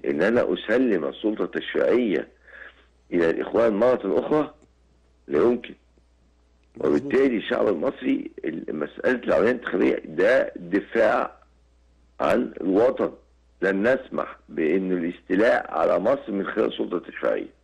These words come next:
Speaker 2: تمام.
Speaker 1: ودي وعي شعبي، لابد أن الشعب يعي هذا الأمر ومدى خطورة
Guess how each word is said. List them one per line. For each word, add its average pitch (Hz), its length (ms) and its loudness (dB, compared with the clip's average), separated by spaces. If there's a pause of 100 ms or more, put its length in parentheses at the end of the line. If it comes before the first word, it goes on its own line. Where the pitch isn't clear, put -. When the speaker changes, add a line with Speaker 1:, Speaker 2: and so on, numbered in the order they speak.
(280)
Speaker 2:
تمام. 113 240 -12 (600)
Speaker 1:
ودي 117 480 0
وعي 95 680 0 (520)
شعبي، 113 720 0
لابد 85 720 2
أن 82 260 -4
الشعب - 500 -4 (480)
يعي 139 340 4 (140)
هذا 104 260 2
الأمر 127 340 2
ومدى 101 380 2
خطورة 135 560 2